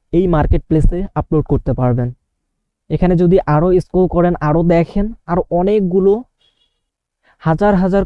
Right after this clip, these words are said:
কনটেন্ট এই মার্কেটপ্লেসে আপনারা খুঁজে পাবেন, যেগুলো নিয়ে আপনারা কাজ করতে পারবেন। এরপর যদি আপনাদের দেখাই ভেক্টর, ভেক্টর দেখালেই আপনারা বুঝতে পারবেন আপনারা ভেক্টর নিয়েও কাজ করতে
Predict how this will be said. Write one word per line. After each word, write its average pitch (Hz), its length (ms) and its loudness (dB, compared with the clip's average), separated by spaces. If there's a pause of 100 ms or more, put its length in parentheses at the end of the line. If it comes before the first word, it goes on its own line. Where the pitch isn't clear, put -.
(120)
কনটেন্ট 175 480 0 (180)
এই 160 140 2
মার্কেটপ্লেসে 156 580 -2
আপনারা 156 280 -4
খুঁজে 165 300 -2
পাবেন, 139 220 0 (340)
যেগুলো 160 320 2
নিয়ে 160 160 2
আপনারা 156 200 -4 (100)
কাজ 151 120 -4 (120)
করতে 147 300 -4
পারবেন। 127 300 -4 (800)
এরপর 180 340 0 (380)
যদি 151 220 2
আপনাদের 147 260 0 (100)
দেখাই 170 300 0 (1400)
ভেক্টর, 160 540 0 (500)
ভেক্টর 175 320 0 (280)
দেখালেই 185 400 2
আপনারা 165 260 -2
বুঝতে 165 280 -2
পারবেন 165 260 -2 (120)
আপনারা 147 240 -2 (120)
ভেক্টর 185 360 -2
নিয়েও 180 220 0
কাজ 147 100 -4 (100)
করতে 147 200 -4